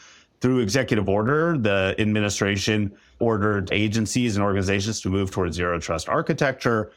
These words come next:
to focus on software supply chain and other things. And so the White House and we felt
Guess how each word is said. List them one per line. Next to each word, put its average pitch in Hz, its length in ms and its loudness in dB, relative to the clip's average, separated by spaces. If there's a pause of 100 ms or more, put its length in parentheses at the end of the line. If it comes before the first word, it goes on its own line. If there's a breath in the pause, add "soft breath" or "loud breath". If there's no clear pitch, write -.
(120 loud breath)
to 101 140 0
focus 98 340 0
on 90 160 0
software 92 460 -2
supply 98 420 0
chain 87 480 -2 (220 soft breath)
and 123 120 0
other 135 220 2
things. 127 280 0
And 127 200 0
so 156 380 0 (180 loud breath)
the 123 100 0
White 185 340 2
House 160 280 0
and 120 220 0
we 131 140 0
felt 120 680 0